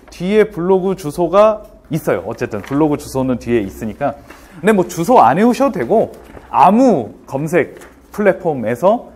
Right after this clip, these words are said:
이경호 수학교육론 치면 다 나옵니다. 무조건 나와요. 그래서 제가 다 해봤어요. 그래서 그냥 검색하시면 자연스럽게 나옵니다.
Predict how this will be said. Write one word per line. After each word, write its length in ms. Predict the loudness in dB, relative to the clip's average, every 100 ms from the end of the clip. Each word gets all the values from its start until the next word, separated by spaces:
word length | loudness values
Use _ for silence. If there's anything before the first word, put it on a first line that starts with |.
| -20 -16
이경호 320 | -2 0 0
수학교육론 600 | 0 -2 -2 -4 -4 -6
치면 360 | -8 -10 -8 -8
다 140 | -6
나옵니다. 400 | -4 -2 -4 -8 -10
무조건 340 | -6 -4 -6
나와요. 240 | -8 -10 -12 -12
그래서 380 | -12 -10 -12 -14 _ _
제가 180 | -6 -6
다 100 | -4
해봤어요. 480 | -2 -2 -2 -6 -16 -20 -20 -20 -10
그래서 400 | -6 -4 -2 -4 -8 -16
그냥 340 | -8 -6 -6 -10 -18 -20 -10
검색하시면 680 | -6 -2 -2 -2 -2 -2 -4
자연스럽게 720 | -4 -2 0 0 -4 -6 -14 -18 -8
나옵니다. 460 | -6 -6 -8 -18